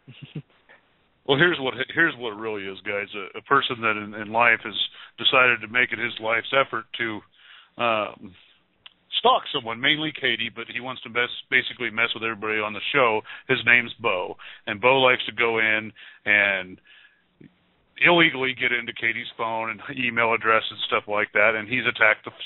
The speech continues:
Speaker 2: the show recently. And so, seeing how the email address of the show is linked with none other than Katie's, then when I changed the password yesterday, he went and had it resubmitted and changed and got the new password to do his goofy little stuff, like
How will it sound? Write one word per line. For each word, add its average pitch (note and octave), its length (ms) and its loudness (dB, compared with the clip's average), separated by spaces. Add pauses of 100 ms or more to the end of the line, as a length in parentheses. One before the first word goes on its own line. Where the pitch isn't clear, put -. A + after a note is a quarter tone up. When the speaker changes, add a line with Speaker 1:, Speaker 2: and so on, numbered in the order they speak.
(100)
Speaker 2:
the D#3 120 -2 (100)
show A3 220 4
recently. G#2 580 -10 (640)
And G#2+ 440 4 (120)
so, A2+ 380 0 (440)
seeing D#3 240 2
how C3+ 160 4
the A2+ 220 -4
email C3 200 -2
address A#2 300 0
of B2 60 -10
the B2+ 180 -6
show A2 220 0
is A2+ 100 -8
linked G#2 420 2
with B2 140 2 (120)
none A2+ 180 2
other A#2+ 180 0
than C3 180 0 (240)
Katie's, A2 440 4 (560)
then A#2+ 420 2
when B2 140 -4
I A#2 180 2
changed C#3 260 2
the D3+ 60 -6
password A2 480 0
yesterday, G#2 640 -4 (320)
he B2+ 100 2
went B2 220 -2
and A2+ 80 -10
had B2 240 4
it B2 160 -4
resubmitted B2 640 0
and B2 160 -4 (160)
changed F#2+ 340 -2
and G#2 120 -10
got G#2 180 -2
the A2 80 -16
new B2+ 160 -2
password G#2+ 560 0
to G2 80 -12
do G#2+ 160 -8
his G#2 160 -8
goofy A2+ 240 -8
little B2 320 -4
stuff, G#2 380 2
like G2+ 180 -2